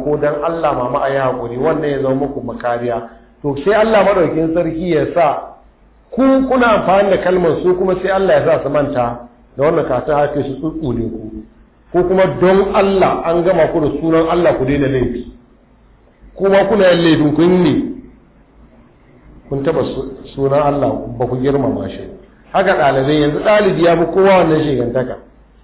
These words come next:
Sai je ce, "San ya ce don Allah za a ƙyale shi." Sai ce, "Kai ma don Allah ba ne."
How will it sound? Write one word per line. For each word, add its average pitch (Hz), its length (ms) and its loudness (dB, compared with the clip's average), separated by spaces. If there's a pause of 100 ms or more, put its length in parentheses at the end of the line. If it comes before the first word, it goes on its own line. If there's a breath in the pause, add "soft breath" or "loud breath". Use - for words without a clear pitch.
(460)
Sai 185 140 2
je 156 240 2
ce, - 80 2 (280)
"San 170 140 -14
ya 165 100 -6
ce 165 140 -8
don 147 180 -6
Allah 151 260 -2
za 147 80 0
a 135 120 -2
ƙyale 127 320 -4
shi." - 180 -20 (240)
Sai 160 120 0
ce, 151 160 -4
"Kai 160 100 2
ma 156 120 4
don 151 200 0
Allah 135 260 0
ba 98 120 -6
ne." 92 60 -10